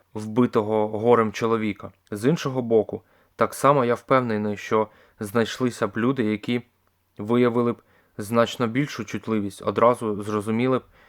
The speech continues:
що є якась глибша проблема, і простягнули ро-, руку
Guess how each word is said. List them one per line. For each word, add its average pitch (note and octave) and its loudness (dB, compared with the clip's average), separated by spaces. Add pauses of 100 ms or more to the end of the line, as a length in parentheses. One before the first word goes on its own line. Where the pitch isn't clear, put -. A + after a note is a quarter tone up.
(160)
що - -4
є A2+ 0
якась A2 0
глибша A2 -2
проблема, G#2 -2 (240)
і B2 -2 (140)
простягнули A#2+ 2
ро-, A#2+ 4 (140)
руку B2 0